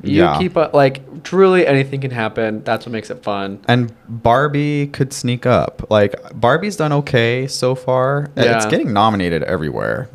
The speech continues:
Speaker 2: Just winning is not really happening. But if it wins sag Ensemble,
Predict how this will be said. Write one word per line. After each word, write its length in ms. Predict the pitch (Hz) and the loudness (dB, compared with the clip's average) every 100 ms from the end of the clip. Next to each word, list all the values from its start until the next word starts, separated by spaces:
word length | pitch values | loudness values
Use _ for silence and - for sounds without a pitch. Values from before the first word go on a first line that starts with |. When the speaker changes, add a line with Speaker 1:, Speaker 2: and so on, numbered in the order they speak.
| 123 | -6
Speaker 2:
Just 200 | 113 - | -6 -6
winning 580 | 104 117 123 107 90 82 | -2 0 2 2 0 -2
is 200 | 80 - - - | -6 -10 -14 -6
not 300 | 90 78 90 | -2 -2 0
really 200 | 95 98 | 0 0
happening. 600 | 90 92 113 113 117 120 _ _ - _ - | -2 -4 -4 -4 -4 -8 _ _ -20 _ -4
But 120 | 107 | -2
if 80 | 110 | 0
it 40 | |
wins 220 | 123 190 - | 0 0 2
sag 260 | 127 123 | 2 4
Ensemble, 800 | 120 113 107 110 101 101 101 104 | 2 0 -2 -2 0 0 -2 -4